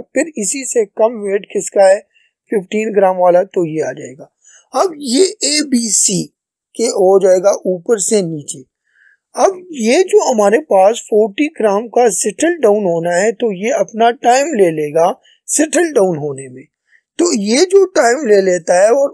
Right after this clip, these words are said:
उसके बेस पे जब हम कैलकुलेशन करते हैं सिविट वर्क यूनिट में, तो हमारे पास उसकी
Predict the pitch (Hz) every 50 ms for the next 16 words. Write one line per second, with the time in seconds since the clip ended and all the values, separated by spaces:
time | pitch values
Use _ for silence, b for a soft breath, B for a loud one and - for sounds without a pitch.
0 | 359 349 359 - - - 370 349 311 262 233 202 208 202 - - 254 247 180 214
1 | 202 202 202 208 214 - 226 202 185 - - 196 190 208 202 196 - 320 370 349
2 | 294 - 202 165 - 196 185 160 - - 196 180 190 175 165 160 180 175 165 143
3 | 143 156 156 156 156 156 180 180 170 190 233 277 - B B B B B B B
4 | - - 202 190 190 185 180 185 196 233 302 - - 190 180 180 202 233 240 -
5 | - _ _ _ _ _ - 294 349 339 - - - 370 349